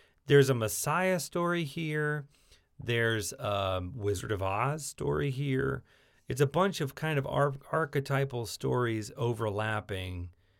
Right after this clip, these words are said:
There's an apocalypse story, you know, um, all layered on top of each other. And I'm not saying that those things need to be, uh, I'm sorry,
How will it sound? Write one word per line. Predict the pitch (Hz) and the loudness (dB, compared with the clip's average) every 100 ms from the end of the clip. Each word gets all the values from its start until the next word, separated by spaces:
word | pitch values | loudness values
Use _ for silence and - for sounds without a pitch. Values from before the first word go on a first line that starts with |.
| _ _ | _ _
There's | - 123 | 0 2
an | 123 | 2
apocalypse | 104 104 101 101 117 120 - | 0 -2 -2 -2 -2 -4 -8
story, | - 120 120 123 117 | -6 -2 -2 -2 -4
you | 135 117 | -6 -4
know, | 123 127 - - | -4 -4 -10 -8
um, | 110 110 101 90 - _ _ _ - | -6 -4 -6 -10 -18 _ _ _ 0
all | 123 151 165 147 | 4 6 4 4
layered | 135 143 135 123 | 4 4 2 2
on | 107 101 | -2 -4
top | 113 127 127 | -6 -6 -6
of | 104 | -6
each | 98 104 | -6 -4
other. | 101 101 | -4 -2
And | 104 107 | -2 -2
I'm | 131 | -2
not | 160 - | -4 -6
saying | - 151 139 | -6 -2 -2
that | 120 - | -2 -2
those | 123 123 | -2 -2
things | - 123 120 104 | -6 -8 -8 -8
need | 104 110 123 120 | -8 -6 -6 -6
to | |
be, | 113 110 113 110 - - | -8 -6 -6 -6 -10 -10
uh, | - 113 | -6 -6
I'm | 104 | -8
sorry, | - 95 87 | -8 -6 -6